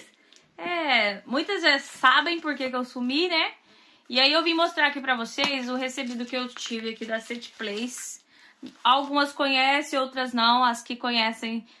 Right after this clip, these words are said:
sabem que a Set Place é minha parceria de caixinhas de acetato, né? As que não conhecem, vai passar a conhecer agora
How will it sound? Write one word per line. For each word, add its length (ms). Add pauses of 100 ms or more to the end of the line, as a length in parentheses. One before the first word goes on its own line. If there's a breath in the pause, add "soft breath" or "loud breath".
(100)
sabem 300
que 80
a 60
Set 240
Place 260
é 40
minha 180
parceria 440
de 120
caixinhas 500
de 60
acetato, 680
né? 240 (380 loud breath)
As 280
que 160
não 220
conhecem, 540
vai 180
passar 360
a 40
conhecer 480
agora 1040